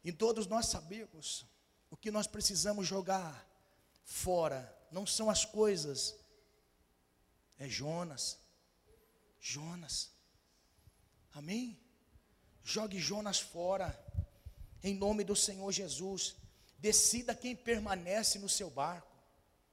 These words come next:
Decida o que permanece no seu barco. O comandante sabia, irmãos,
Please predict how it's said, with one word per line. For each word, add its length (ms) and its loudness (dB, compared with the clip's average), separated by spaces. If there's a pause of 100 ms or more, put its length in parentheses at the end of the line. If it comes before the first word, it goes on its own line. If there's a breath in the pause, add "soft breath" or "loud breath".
(1120)
Decida 580 0
o 20 -6
que 160 -2
permanece 880 0
no 100 -8
seu 200 0
barco. 500 -2 (1400)
O 120 -2
comandante 600 2
sabia, 680 2
irmãos, 680 -6